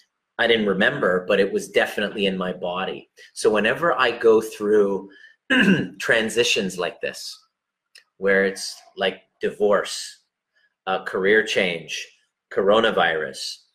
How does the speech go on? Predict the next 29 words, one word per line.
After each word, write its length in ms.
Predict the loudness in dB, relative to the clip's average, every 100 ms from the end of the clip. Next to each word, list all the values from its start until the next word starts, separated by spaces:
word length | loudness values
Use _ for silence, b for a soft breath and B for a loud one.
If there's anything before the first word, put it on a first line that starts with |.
| _ _
I 120 | -6
go 260 | 0 0 0
through 200 | -4 -6
this 180 | -6 -6
immense 640 | -6 -2 -2 -2 -6 -10
transitional 920 | -10 -4 -2 0 -2 -2 0 -2 -2
anxiety. 720 | -2 -2 -2 0 0 0 -4 -10 _
I, 180 | -8 -8 -10 -6
I 80 | -6
coined 360 | -4 -4 -2
it 140 | -4 -4
transitional 600 | -4 -4 -6 -6 -6 -6
anxiety. 600 | -6 -2 -2 -2 -4 -12 B B 0
And 80 |
what 100 | 0
happens 480 | 2 0 0 0 2
is, 420 | 4 4 4 -4 b b b
it's 200 | -6 0
not 180 | 2 4
about 240 | 4 4
what's 180 | 4 2
happening 440 | -2 -2 -4 -2
now. 320 | 0 0 -2 -6 B B -8
It's 200 | -8 -2
that 260 | -2 -2 -8
two-year-old 720 | -8 -4 0 2 4 2 0
version 360 | 2 2 0 -4
of 120 | -4
myself 600 | -4 -2 0 0 0